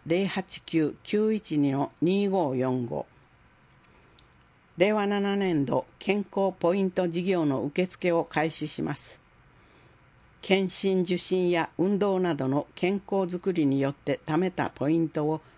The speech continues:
特典と交換できます。ぜひご参加ください。本事業は令和七年度をもって終了します。今後は全市民を対象としたアプリ版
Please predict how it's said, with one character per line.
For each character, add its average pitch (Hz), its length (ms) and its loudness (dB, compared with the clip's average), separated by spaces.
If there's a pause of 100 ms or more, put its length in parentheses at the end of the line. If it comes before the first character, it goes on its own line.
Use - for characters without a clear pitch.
特 165 280 -2
典 190 240 0
と - 300 -2
交 139 180 2
換 135 320 0
で 143 100 -4
き - 140 -10
ま 131 120 -4
す。 - 200 -14 (400)
ぜ 170 160 0
ひ - 340 -2
ご 147 120 0
参 165 260 0
加 151 120 -4
く - 120 -8
だ 131 120 0
さ - 180 -4
い。 - 60 -8 (960)
本 196 260 2
事 160 120 0
業 160 300 0
は 147 180 -4 (440)
令 185 220 4
和 185 160 2
七 175 300 2
年 220 300 2
度 143 180 2
を 135 60 2
も 135 140 2
っ 143 40 -4
て - 300 -2
終 156 260 2
了 139 240 0
し - 160 -6
ま 131 120 0
す。 - 200 -10 (520)
今 180 220 4
後 160 160 2
は 156 160 -2 (240)
全 185 300 2
市 165 180 0
民 160 280 4
を 139 100 2
対 165 240 0
象 160 240 0
と 151 160 -2
し - 100 -10
た 143 180 -2 (360)
ア 165 100 2
プ 196 140 -2
リ 196 100 0
版 170 300 0